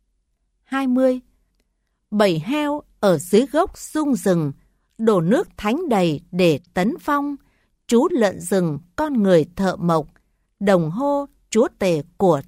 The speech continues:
thần dân. Khi chấm dứt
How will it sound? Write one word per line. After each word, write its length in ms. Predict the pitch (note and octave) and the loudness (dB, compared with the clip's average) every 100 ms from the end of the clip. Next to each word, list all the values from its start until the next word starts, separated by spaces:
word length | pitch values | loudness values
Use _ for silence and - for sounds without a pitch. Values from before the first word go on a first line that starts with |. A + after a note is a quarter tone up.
| - | -8
thần 340 | F#3+ F3 D3 | -4 -2 -4
dân. 420 | C3+ B3+ C4 C4 B3+ _ _ _ _ _ _ _ _ _ _ _ _ _ _ _ | -6 -4 -4 -4 -8 _ _ _ _ _ _ _ _ _ _ _ _ _ _ _
Khi 200 | D4+ C4 | 0 2
chấm 300 | - A3 C#4 | 0 0 0
dứt 200 | D#4+ | -2